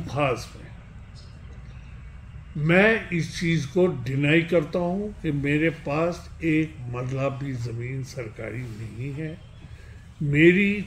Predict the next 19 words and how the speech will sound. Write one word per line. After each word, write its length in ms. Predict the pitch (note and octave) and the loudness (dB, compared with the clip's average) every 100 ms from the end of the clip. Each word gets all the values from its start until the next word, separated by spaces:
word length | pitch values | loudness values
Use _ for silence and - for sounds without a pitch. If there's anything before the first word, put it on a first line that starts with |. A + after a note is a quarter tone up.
| - | 0
चक 280 | E3 E3+ E3+ | 2 2 -2
लालू 480 | C#3+ C3+ C#3+ D#3+ F3+ | -4 0 2 4 4
शाह 260 | - C#3+ A2 | 2 -2 -4
में 1500 | G#2 G2+ - - - - - - - - - - - - | -6 -14 -18 -20 -20 -20 -20 -20 -20 -20 -20 -20 -20 2
एक 200 | E3 E3 | 6 6
सौ 200 | - F#3+ D#3+ C3 | 4 4 4 2
बीस 320 | D3 E3+ E3 | 0 0 -2
कनाल 480 | - D#3 D3 D3 C3+ | 0 0 2 2 0
ज़मीन 480 | B2 A#2+ B2+ B2 A2+ | -2 -2 -4 -4 -4
है, 340 | C#3+ F#3 F#3 | -2 -2 -4
जिसमें 440 | C3+ C3 - C3+ C3 A#2 A#2+ | -6 -8 -6 -6 -4 -4 -2
मेरी 300 | B2+ C#3+ D#3+ | 0 0 2
मिल्कियत 640 | D#3 D3+ E3 E3+ E3+ E3+ | 0 -2 0 2 2 0
है, 140 | F3+ G#3 - - - - - - - | -4 -4 -10 -20 -20 -20 -20 -20 -8
मेरी 340 | C#3+ D3 D3+ D3 C3 | 0 4 4 2 -2
बेटियों 540 | C#3 C#3+ C3+ D#3+ E3 D3 | 0 0 0 2 2 2
की 220 | - E3+ E3+ | -4 -6 -4
जो 160 | D3 C#3+ | -2 -2
मैरिड 760 | B2 A#2+ C3+ C#3+ E3 E3+ E3+ | -2 -2 0 2 2 0 -4